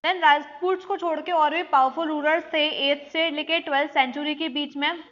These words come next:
जो थे mainly राजपूत्स और चोलास जो थे, वो डेक्कन और पलास में थे, बंगाल में।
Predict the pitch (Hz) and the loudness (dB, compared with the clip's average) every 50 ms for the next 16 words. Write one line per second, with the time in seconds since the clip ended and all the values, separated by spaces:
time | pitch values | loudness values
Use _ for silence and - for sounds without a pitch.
0 | _ _ - 285 294 294 339 349 330 320 311 294 311 359 359 302 262 254 262 - | _ _ -8 -6 -4 -2 -2 -2 -2 -2 -4 -4 -2 0 2 4 6 6 6 4
1 | - - - 330 359 381 370 - - 285 311 320 320 320 269 247 240 240 247 277 | -2 -8 -4 -2 -2 -2 -2 -2 -2 0 0 0 0 -2 -2 2 4 4 4 4
2 | 294 269 294 277 - - - 233 - - - - _ _ _ _ - 302 370 370 | 4 0 -4 -4 -2 -2 -2 -2 -4 -6 -12 -20 _ _ _ _ -8 -4 -4 -2
3 | 247 392 - - 339 330 330 339 359 370 - 370 - - - 277 262 254 254 262 | -2 -4 -4 0 4 4 4 6 6 6 4 4 2 2 4 4 6 8 8 8
4 | 285 330 320 330 320 320 302 311 349 277 262 262 254 254 254 254 254 277 320 320 | 8 8 6 2 -4 -4 -2 -2 0 2 4 2 4 4 6 6 6 6 6 4
5 | 302 294 311 392 - - - | 0 0 0 -2 -4 -10 -18